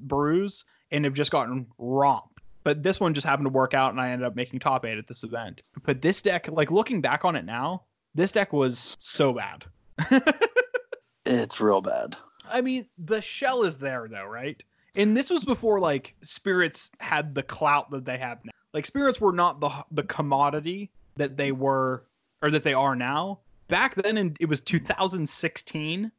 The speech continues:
Speaker 1: Spirits had just come out. Like, this was months after Spell Queller was released into the wild. My lovely, lovely Spell Queller. So,
Speaker 2: Yeah,
Speaker 1: like,
Speaker 2: it wasn't
Speaker 1: this was
Speaker 2: out for very long at this
Speaker 1: no, this was
Speaker 2: point.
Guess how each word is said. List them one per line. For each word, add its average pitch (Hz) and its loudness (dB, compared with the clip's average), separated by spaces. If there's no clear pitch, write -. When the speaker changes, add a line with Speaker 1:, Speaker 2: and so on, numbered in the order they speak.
Speaker 1:
Spirits 226 0
had 175 4
just 135 0
come 160 0
out. 131 -6
Like, 151 2
this 240 4
was 156 0
months 147 2
after 123 -2
Spell 143 2
Queller 123 2
was 120 -4
released 113 -12
into 139 0
the 123 0
wild. 110 -2
My 135 2
lovely, 131 2
lovely 123 -4
Spell 123 -2
Queller. 113 -4
So, 160 4
Speaker 2:
Yeah, 160 6
Speaker 1:
like, 147 4
Speaker 2:
it 139 -2
wasn't 160 4
Speaker 1:
this 127 6
was - -
Speaker 2:
out 160 4
for 113 0
very 104 4
long 110 0
at - -14
this 151 0
Speaker 1:
no, 143 2
this 196 4
was 262 0
Speaker 2:
point. - -6